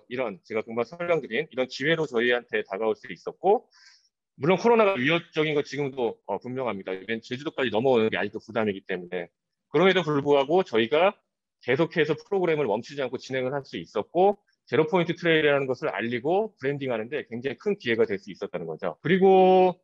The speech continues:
제주도가 갖고 있는 가장 큰 문제 중에 하나가 급변하는 기상 문제입니다. 네. 사실 이번 주에 다 아실 거예요. 태풍 찬투가 지금 우리나라에 영향을 미치고 있는데요. 지금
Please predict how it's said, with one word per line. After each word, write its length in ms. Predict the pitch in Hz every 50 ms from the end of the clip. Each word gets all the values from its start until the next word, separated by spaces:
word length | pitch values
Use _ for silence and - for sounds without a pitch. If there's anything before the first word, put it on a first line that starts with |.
| _ _ _ _
제주도가 500 | - - 127 135 165 196 208 208 196 202
갖고 300 | 165 147 123 - - 147
있는 420 | 139 135 147 175 160 120 95 87 - _ _ _ _ _
가장 280 | - - 117 156 170 170
큰 140 | - 233 202
문제 260 | 156 131 131 135 139
중에 180 | 127 127 127 123
하나가 340 | 120 113 107 101 113 123 101 - _
급변하는 460 | - - - 165 147 135 131 123 113
기상 300 | - 127 120 147 139 135
문제입니다. 520 | 117 107 98 95 85 85 85 95 92 80 - _ _ _ _ _ _ _ _
네. 140 | - - 90 - _ _ _ _ _ _
사실 340 | _ - 180 175 214 175 135
이번 220 | 147 165 208 202 202
주에 220 | 202 180 160 147
다 160 | - 139 113 101
아실 220 | 107 135 156 151
거예요. 240 | - 139 123 117 113
태풍 260 | - 196 190 214 190
찬투가 680 | - - 214 208 - - 165 123 107 113 120 107 92 87 _ _ _
지금 380 | _ - 107 113 117 113 113 107 _
우리나라에 460 | - 113 120 135 120 110 107 110 110 95
영향을 320 | 101 110 120 120 117 107
미치고 320 | 95 95 - - 110 110
있는데요. 500 | 95 85 85 82 82 101 117 143 127 - _ _ _ _
지금 380 | _ - 95 95 95 101 95 87